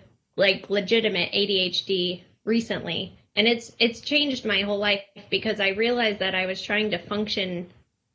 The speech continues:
like that, right? Like, I'm an ideas person. Like, I have all, I have all the ideas. I have all the passion. I have all of that.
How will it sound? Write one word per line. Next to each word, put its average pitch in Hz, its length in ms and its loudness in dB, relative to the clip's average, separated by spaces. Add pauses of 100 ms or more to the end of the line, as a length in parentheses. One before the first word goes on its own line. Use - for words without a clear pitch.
like 190 220 2
that, - 140 -6 (120)
right? 220 320 4
Like, 220 180 2
I'm 269 160 2
an 240 120 0
ideas 208 600 2
person. - 560 -6
Like, 180 160 -6
I 254 120 4
have 233 220 0
all, 208 720 -4
I 220 120 -8
have 247 200 -4
all 226 440 0
the 196 160 2
ideas. 185 480 0
I 185 80 0
have 208 200 2
all 240 380 0
the 226 100 0
passion. 233 460 0
I 180 140 0
have 214 180 2
all 285 280 2
of 233 80 2
that. 226 340 2